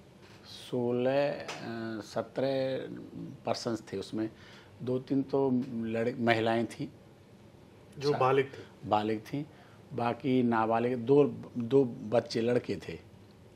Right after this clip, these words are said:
Speaker 2: नाबालिग।
Speaker 1: वो तो बच्चे थे बहुत
Speaker 2: अच्छा,
Speaker 1: छोटे।
Speaker 2: हाँ।
Speaker 1: हम्म,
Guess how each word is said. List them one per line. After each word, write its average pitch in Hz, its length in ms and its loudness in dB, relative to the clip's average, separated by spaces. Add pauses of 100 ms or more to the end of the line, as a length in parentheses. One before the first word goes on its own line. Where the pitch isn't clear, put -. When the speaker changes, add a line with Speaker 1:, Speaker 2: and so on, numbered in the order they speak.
(140)
Speaker 2:
नाबालिग। 107 380 -4 (520)
Speaker 1:
वो 151 100 2
तो 180 120 2
बच्चे 139 280 2
थे 104 140 -6
बहुत 95 240 -6
Speaker 2:
अच्छा, - 160 -10
Speaker 1:
छोटे। 73 120 -12
Speaker 2:
हाँ। - 180 -14 (200)
Speaker 1:
हम्म, 95 300 -10